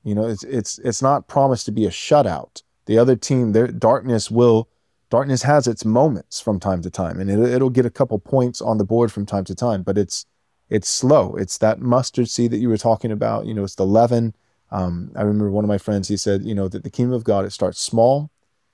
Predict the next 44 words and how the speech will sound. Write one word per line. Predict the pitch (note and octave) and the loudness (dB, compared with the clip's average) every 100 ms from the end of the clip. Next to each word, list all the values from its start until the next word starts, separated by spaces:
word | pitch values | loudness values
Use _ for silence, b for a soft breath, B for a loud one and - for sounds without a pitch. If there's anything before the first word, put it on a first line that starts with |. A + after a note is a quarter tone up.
| _ | _
it | G2+ G#2+ | -12 0
grows | G#2+ A2+ B2 | 4 4 2
slowly, | - A2+ B2 G#2+ F2+ F2 - _ | -2 2 4 4 0 -6 -12 _
and | - G2 | -10 -8
it | |
becomes | F#2+ G2+ F#2+ | -6 -6 -6
significant. | - F#2+ F#2+ E2+ F2 - - _ | -6 -6 -6 -8 -10 -16 -18 _
Small, | - G#2+ A2 A#2 A#2 A#2 | -10 0 2 2 0 -6
slow, | - - G#2+ G2 F#2+ F#2+ _ _ - | -16 -6 2 2 2 -2 _ _ -12
but | - | -8
then | F#2 | -6
significant. | F2+ F#2+ G2+ G2+ F2 - F2 | -6 -6 -4 -6 -6 -14 -12
And | G2 F#2+ | -10 -10
it's | G#2 - | -10 -4
just, | G#2+ - _ _ _ - | -4 -4 _ _ _ -4
it | G2+ | -2
takes | - C3 - - - _ | 2 2 0 -8 -12 _
time. | - B2 G#2+ D#2+ - | 0 2 2 -2 -4
And, | G#2 G#2+ - _ _ | -4 -4 -8 _ _
and | B2 B2+ A#2+ - | 0 0 -2 -6
honestly, | A2+ D#3 D#3 C#3 | 0 0 2 2
a | |
lot | G#2 C3 | 4 4
of | D3+ | 2
it | A#2+ | 0
is | G#2+ | -2
just | A#2+ - | -6 -8
has | A2+ G#2+ - | -4 -4 -4
to | G#2+ | -2
do | A#2 | -2
with | A#2 | 0
your | A#2 | -4
perspective. | - - C3+ C#3 F#2+ F2+ | -4 -2 -2 -2 -4 -6
Like, | F#2 | -6
am | G2 F2+ | -4 -6
I | |
thinking | - D3+ D3+ C#3+ | -2 -2 -2 0
long-term? | B2+ B2 - A2+ A2 | 0 -2 -4 -4 -2
Am | F#2+ | -4
I | F#2+ | -4
thinking | C3 B2 B2+ | -6 -4 -2
bigger | G#2 A2+ A#2 | 0 2 2
than | G#2+ | 0
myself? | G#2 - G#2 | -2 0 0